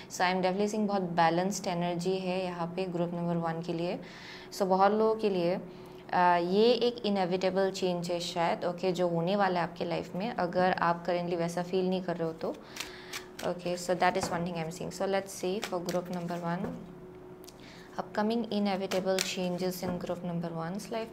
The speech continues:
please. Upcoming inevitable changes in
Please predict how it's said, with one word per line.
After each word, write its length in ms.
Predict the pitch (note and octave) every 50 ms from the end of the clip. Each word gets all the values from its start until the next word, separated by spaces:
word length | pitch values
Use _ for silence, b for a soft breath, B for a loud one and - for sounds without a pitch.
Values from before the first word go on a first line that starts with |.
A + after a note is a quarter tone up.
| -
please. 300 | - A3+ A3+ B3 C#4 - - - B B B B B B B B B B B B B B B B B B B B B B B B B B - -
Upcoming 580 | A3 A3 - - - - A#3 A3+ A3+ A3+ A3+ A3 - -
inevitable 920 | G#3 G#3+ G#3+ G#3+ A3 G#3+ G#3 G3+ G3 G3+ G#3 G3+ G3+ G3+ G3 G3 G3+ G3+ G3+ -
changes 640 | - - - F#3+ F#3 F#3+ F#3 F#3 F#3+ F#3+ - - F#3+
in 80 | F#3+